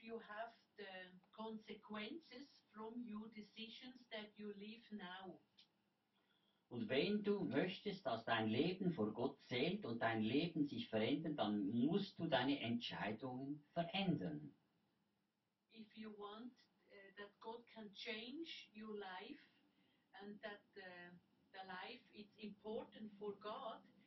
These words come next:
Speaker 1: you me-, make, äh, you need to change your decisions.
Speaker 2: Also du kannst deine Probleme nicht einfach wegbeten,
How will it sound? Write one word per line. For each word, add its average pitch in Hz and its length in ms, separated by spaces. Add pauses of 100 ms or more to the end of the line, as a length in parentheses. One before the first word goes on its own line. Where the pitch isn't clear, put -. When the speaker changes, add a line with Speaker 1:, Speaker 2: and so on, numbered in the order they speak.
(260)
Speaker 1:
you 220 160 (140)
me-, 220 320
make, 208 380 (280)
äh, 190 380
you 208 160
need 214 340
to 208 140
change 240 840 (220)
your 220 340 (140)
decisions. 208 640 (1120)
Speaker 2:
Also 107 220
du 143 120
kannst 170 420
deine 143 280
Probleme 143 760
nicht - 720 (800)
einfach 165 500
wegbeten, 160 920